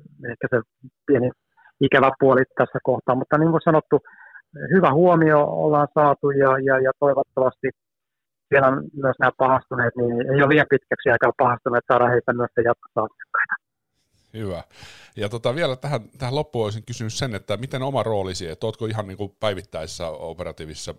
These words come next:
Speaker 2: toiminnassa mukana vai, vai tota noin taustalla sitten niinku halli-, hallitustyöskentelyn kautta?
Speaker 1: No mä, mä oon piirihallituksessa, mutta nyt tässä alkuvaiheessa on ollut, ollut myös tota päivittäisessä organisaatiossa mukana, mutta, mutta tarkoitus on, että meillä se tiimi,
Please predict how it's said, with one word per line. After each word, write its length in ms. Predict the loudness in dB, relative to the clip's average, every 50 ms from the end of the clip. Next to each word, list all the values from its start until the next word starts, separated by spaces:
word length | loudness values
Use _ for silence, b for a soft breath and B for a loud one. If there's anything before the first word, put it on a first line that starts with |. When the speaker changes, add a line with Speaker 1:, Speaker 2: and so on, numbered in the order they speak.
| _ _
Speaker 2:
toiminnassa 420 | -12 -10 -10 -10 -12 -14 -14 -14 -12
mukana 440 | -12 -12 -10 -10 -10 -10 -10 -12 -10
vai, 260 | -10 -10 -10 -10 -12 -12
vai 180 | -12 -12 -12 -12
tota 240 | -16 -18 -18 -16 -16
noin 220 | -16 -16 -18 -14 -12
taustalla 420 | -12 -10 -12 -12 -14 -12 -12 -12
sitten 300 | -12 -14 -16 _ -20 -20
niinku 180 | -18 -18 -16 -14 -10
halli-, 160 | -10 -10 -10 -12
hallitustyöskentelyn 920 | -14 -14 -14 -14 -14 -16 -16 -14 -14 -14 -14 -14 -16 -16 -16 -14 -14 -14
kautta? 300 | -12 -12 -14 -14 -10 -6 -2
Speaker 1:
No 80 | 0 2
mä, 160 | 2 2 0 -2 _ -2
mä 80 | 0 2
oon 120 | 2 4 4
piirihallituksessa, 1080 | 6 6 6 6 6 6 4 4 4 2 0 -2 -4 -6 -6 -8 -6 _ -2 -2 -2 -2 -6
mutta 260 | -12 -10 -6 -4 -4
nyt 100 | -4 -2 -2
tässä 180 | -2 0 2 2
alkuvaiheessa 720 | 2 4 4 4 4 4 4 4 2 0 -4 -2 0 0
on 180 | 0 0 -2
ollut, 280 | -2 -2 -4 -4 -6 _ _ _ _ _ _ _ _ _ _ _ _ _ -2
ollut 320 | 0 0 2 0 0 0
myös 200 | -2 -2 -2 -2 -2
tota 260 | -2 0 0 0 -2 -2 _ _ _ _ _ 0
päivittäisessä 720 | 2 4 6 6 4 2 _ 2 0 0 0 -2 0 2
organisaatiossa 680 | 2 2 2 0 -2 -2 0 0 0 0 0 -2 -4 -2
mukana, 340 | -2 -2 0 0 2 0 0
mutta, 340 | 0 -4 -6 _ -2 -2 -2 _ _ _ _ _ _ _
mutta 200 | -8 -6 -6 -4 0
tarkoitus 460 | 2 2 2 2 0 0 0 2 4
on, 180 | 4 4 4 4
että 200 | 2 2 2 2
meillä 260 | 2 4 4 4 2 2
se 60 | 0 -6 _ -8 _ 2
tiimi, 260 | 4 4 4 2